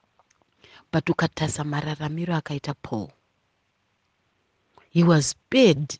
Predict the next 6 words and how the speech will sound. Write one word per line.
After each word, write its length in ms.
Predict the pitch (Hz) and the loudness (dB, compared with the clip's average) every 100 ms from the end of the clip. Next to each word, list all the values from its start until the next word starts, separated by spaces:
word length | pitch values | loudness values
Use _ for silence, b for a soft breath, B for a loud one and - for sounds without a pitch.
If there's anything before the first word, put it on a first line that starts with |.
| - | -8
nothing. 640 | 143 156 196 - 147 123 - _ _ _ _ _ _ | -4 -2 -4 -2 -2 -2 -10 _ _ _ _ _ _
Ko-, 140 | - 143 165 151 _ 175 160 147 | 0 0 -2 -10 _ -6 -6 -4
kana 260 | 170 151 139 | -2 0 -2
tichitasa 600 | - 139 147 170 156 147 | -4 -12 -2 0 0 0
matroubles 580 | 131 - 151 123 123 - | -4 -4 -4 -4 -6 -8
epanyika, 500 | - 143 - - | -8 -10 -10 -14